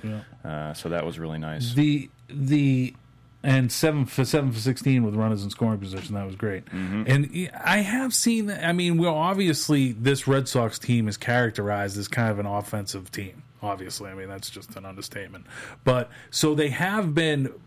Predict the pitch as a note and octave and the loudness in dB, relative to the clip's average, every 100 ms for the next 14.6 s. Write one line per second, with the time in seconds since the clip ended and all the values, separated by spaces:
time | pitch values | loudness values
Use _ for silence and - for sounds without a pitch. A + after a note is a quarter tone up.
0 | - D#3 F#3 - C#3 C#3 C#3 - C3+ D#3+ | 0 2 2 2 4 4 2 -2 0 2
1 | D#3+ E3+ C#3 A2+ C3+ G#3 G3+ - F#3 D#3 | 4 4 2 2 4 4 2 0 2 4
2 | D#3+ C3 A2+ A#2+ G#2+ A2 - A#2 G2+ G#2 | 4 2 2 2 2 -2 0 0 2 -2
3 | G#2+ A2+ A#2+ C3 C#3+ C3+ D3+ C#3 C3+ B2+ | -2 0 0 2 2 2 2 2 2 2
4 | A2+ A2 A2+ C#3 C#3+ C#3+ D3 C3+ C3 B2+ | 0 0 0 2 2 4 2 2 2 2
5 | A#2+ B2+ G#2 G2 - - - - D3 C3 | 2 2 0 -6 -10 -16 -8 0 2 0
6 | - - - C3 C3 D#3 A3+ C4 G#3+ C#3+ | -8 -20 -2 0 2 0 2 2 2 2
7 | - E3 - D#3+ C#3+ C3 A#2+ - - - | 0 2 2 2 4 4 0 -4 -20 -20
8 | - - - G#3 A3+ - G3 F3+ E3 D3+ | -20 -12 0 2 2 2 0 0 0 0
9 | C3 A2+ D#3 E3+ A2+ - C3 F3 G3 G3+ | 0 0 0 0 -2 -2 0 2 2 0
10 | E3+ C#3+ D3+ D#3 C3 A#2 - B2+ C3 C#3+ | 0 0 0 2 2 0 -2 -6 0 2
11 | D#3+ C#3+ C3 D3 C#3+ A2+ - C#3 C#3+ B2+ | 4 2 2 2 0 -4 -2 0 2 2
12 | B2 C3+ C3+ A2+ G#2+ G2+ - B2 B2+ B2 | 4 4 4 2 0 -6 -6 -2 0 2
13 | C3+ C#3 C3 A2+ G2 B2+ A#2+ A#2+ B2+ A#2 | 2 4 2 0 -2 -2 -2 -2 -2 -2
14 | B2+ C3+ A#2 G2 G#2+ F3+ | -2 -2 -2 0 2 2